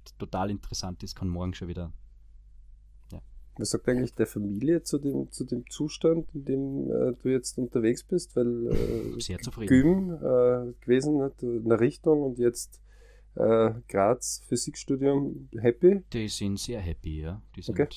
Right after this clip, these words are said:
Speaker 1: die sind ultra happy. Das, ja, Papa hat gemeint, wann ich wieder arbeiten gehe, also richtig arbeiten gehe, also mehr als zwanzig Stunden arbeiten gehe. Ähm, aber sie sind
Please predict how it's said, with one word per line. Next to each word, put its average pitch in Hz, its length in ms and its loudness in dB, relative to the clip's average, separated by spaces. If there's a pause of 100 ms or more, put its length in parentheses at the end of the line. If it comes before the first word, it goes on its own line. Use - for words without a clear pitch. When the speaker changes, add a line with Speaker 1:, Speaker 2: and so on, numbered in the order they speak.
(100)
Speaker 1:
die 95 60 -14
sind 90 420 -12
ultra 92 300 -8
happy. 85 320 -10
Das, - 460 -14 (1120)
ja, 78 220 -12 (220)
Papa 90 240 -4
hat 90 140 -6
gemeint, 87 260 -4
wann 87 100 -4
ich 85 60 -2
wieder 85 160 -4
arbeiten 98 360 -4
gehe, - 120 -8
also 90 120 -6
richtig 95 280 -8
arbeiten 95 360 -4
gehe, 98 200 -8 (380)
also 85 200 -12 (300)
mehr 92 200 -2
als 90 200 -6
zwanzig 95 340 -8
Stunden - 380 -8
arbeiten 90 400 -8
gehe. 85 180 -12 (920)
Ähm, 87 440 -2 (420)
aber 85 540 -6 (420)
sie - 160 -12
sind 90 260 -6